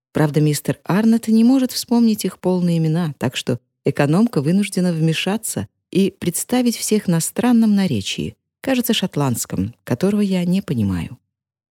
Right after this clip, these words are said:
За спинами услуг тикают высокие напольные часы с херувимами на циферблате.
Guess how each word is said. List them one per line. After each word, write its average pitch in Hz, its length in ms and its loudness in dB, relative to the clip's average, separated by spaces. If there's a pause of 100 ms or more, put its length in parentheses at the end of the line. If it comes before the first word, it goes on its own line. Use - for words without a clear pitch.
(260)
За 190 180 0
спинами 247 380 4
услуг 226 500 0
тикают 233 400 0
высокие 214 680 2
напольные 185 540 2
часы 196 440 -2
с - 60 -6
херувимами 139 840 2
на 139 140 2
циферблате. 127 800 -2